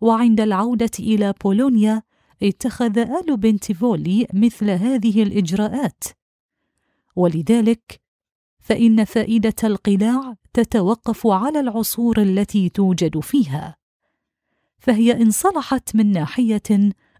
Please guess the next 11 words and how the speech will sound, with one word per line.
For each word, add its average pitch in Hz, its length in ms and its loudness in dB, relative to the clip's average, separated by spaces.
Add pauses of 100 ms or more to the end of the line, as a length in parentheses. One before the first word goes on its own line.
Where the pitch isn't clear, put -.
(120)
أضرت 202 640 -2
من 175 160 0
ناحية 220 580 0
أخرى، 214 600 0 (800)
وعلى 180 540 -2
ذلك 226 440 0 (560)
يمكن 269 520 0
مناقشة 214 840 0
المشكلة 208 800 -2
بهذه 190 640 0
الصورة: 196 540 -4